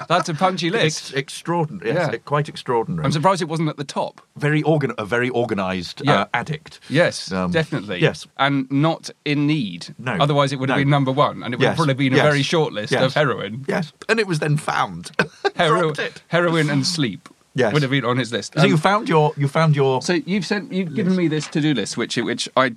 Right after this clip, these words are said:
Speaker 1: I despise for its, um,
Speaker 2: Neatness and
Speaker 1: neatness and
Speaker 2: organisation.
Speaker 1: orga-, but to demonstrate what I mean, I'm gonna show you my current list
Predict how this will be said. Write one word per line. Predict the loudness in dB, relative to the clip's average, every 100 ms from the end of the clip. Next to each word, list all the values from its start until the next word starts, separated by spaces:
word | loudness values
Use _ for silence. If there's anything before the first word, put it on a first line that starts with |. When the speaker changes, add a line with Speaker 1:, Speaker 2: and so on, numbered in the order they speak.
| -2
Speaker 1:
I | -2 -4 _ -8
despise | -4 -4 0 2 2 -2 -4
for | -4 -2 -2
its, | -4 -6 -6 -6 -2
um, | 0 0 -4 -6 _ _
Speaker 2:
Neatness | -8 -6 -6 -8 -4
and | -2
Speaker 1:
neatness | 0 0 -2 0 -2
and | -2 0
Speaker 2:
organisation. |
Speaker 1:
orga-, | 0 0 0
but | 0 0 -8
to | -6
demonstrate | -2 0 -2 0 -2 -2
what | -4
I | 0
mean, | 0 0 -4
I'm | -6
gonna | -4 -4
show | -2 -2
you | 0
my | 0 0
current | 0 -2 -2 -2
list | -4 -6 -8